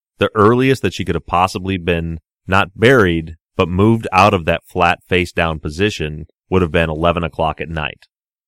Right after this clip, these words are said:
which leads me back to the police reports. The police reports say that they called Don,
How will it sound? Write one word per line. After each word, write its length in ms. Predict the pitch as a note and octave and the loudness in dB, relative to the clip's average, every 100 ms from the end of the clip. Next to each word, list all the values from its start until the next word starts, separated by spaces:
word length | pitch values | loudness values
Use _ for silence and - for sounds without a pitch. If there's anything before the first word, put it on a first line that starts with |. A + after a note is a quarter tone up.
| _ | _
which 280 | F#2 F#2 - | -4 -4 -4
leads 360 | F2+ G#2 F#2 | 0 0 0
me 140 | G2+ G2 | -2 -2
back 320 | D#2+ E2 E2+ | 0 -2 -2
to 80 | F2+ | -6
the 100 | E2 | -6
police 360 | E2 E2 D#2+ | -6 -6 -6
reports. 680 | E2 - D2+ - - - - _ _ _ _ - | -10 -8 -10 -10 -14 -20 -20 _ _ _ _ -12
The 80 | - | -10
police 340 | F2+ G2 A2 | -4 -4 -2
reports 400 | B2 - G#2+ F#2+ | -4 0 0 0
say 300 | - F2+ E2+ | 0 2 2
that 200 | E2 E2 | 0 -4
they 100 | F2 | -4
called 400 | - F2 F2+ F#2+ | -4 0 0 0
Don, 480 | F2 D#2+ D2+ D2+ | -4 -4 -4 -8